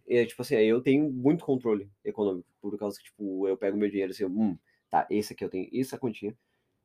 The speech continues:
daí eu já faço conta, eu preciso disso, disso, disso, disso, disso, disso. Essa quantia não vai dar, então eu preciso economizar isso, isso, isso, isso, mas se eu gastar com isso, já não vou ter pra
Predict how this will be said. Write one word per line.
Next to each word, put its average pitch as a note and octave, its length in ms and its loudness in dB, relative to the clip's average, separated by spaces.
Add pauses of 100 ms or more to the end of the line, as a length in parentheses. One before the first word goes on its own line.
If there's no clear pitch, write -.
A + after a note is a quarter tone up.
(100)
daí A2 120 6
eu G#2 40 6
já A2 80 2
faço A2 220 -4
conta, G#2+ 180 -4
eu - 40 -10
preciso F#2 260 -12
disso, G#2+ 240 -12
disso, G2 200 -14
disso, G2 220 -10
disso, G2+ 200 -6
disso, G#2 160 -6
disso. F#2+ 260 -8
Essa F#2+ 160 -6
quantia G2+ 240 -2
não G2 80 0
vai G#2 120 -2
dar, F#2 140 2
então F#2 160 -2
eu - 40 -4
preciso F#2+ 460 -6
economizar F#2+ 480 -2
isso, G2+ 160 -4
isso, G#2 200 -6
isso, G2+ 220 -4
isso, G#2+ 120 -6
mas G2+ 140 2
se A2 80 -2
eu - 20 2
gastar G#2+ 280 -2
com G2+ 180 -2
isso, G2 280 -2
já G#2 120 2
não G2+ 100 2
vou G2+ 100 0
ter G#2 120 -4
pra - 280 0